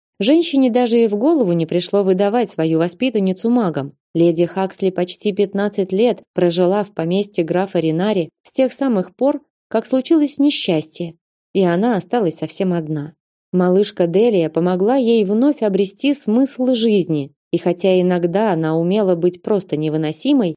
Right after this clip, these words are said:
леди Итера души в ней не чаяла и прощала любые шалости. И если для спасения юной графини –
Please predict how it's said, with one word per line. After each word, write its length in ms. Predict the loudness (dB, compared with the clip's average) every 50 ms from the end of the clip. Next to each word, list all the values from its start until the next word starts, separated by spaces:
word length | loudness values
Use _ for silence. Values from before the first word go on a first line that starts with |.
| _ 0
леди 420 | 2 4 4 4 4 2 0 0 0
Итера 600 | -2 -2 -2 0 0 2 2 2 0 -2 -2 -4 _ _ -4
души 360 | -2 0 0 2 2 2 2
в 80 | 2 2
ней 140 | 0 0 0
не 160 | 0 -2 -2
чаяла 540 | -2 -2 0 0 0 0 0 -2 -4 -6 -10 _ _ _ _ _ -4
и 100 | -4 -2
прощала 580 | 0 0 -2 -2 -2 -2 0 0 2 2 2
любые 380 | 2 0 0 0 0 0 0 -2
шалости. 640 | -4 -6 -8 -8 -8 -10 -12 -14 -14 -16 -16 -16 -18 _ _ _ _
И 80 | 0 2
если 380 | 2 2 2 2 2 0 -2 0
для 180 | 2 0 0 0
спасения 640 | 0 -2 -4 -2 -2 0 0 0 2 2 2 2 2
юной 280 | 2 2 2 2 2 0
графини – 640 | 0 0 -2 -2 -2 -2 0 0 0 0 -2 -4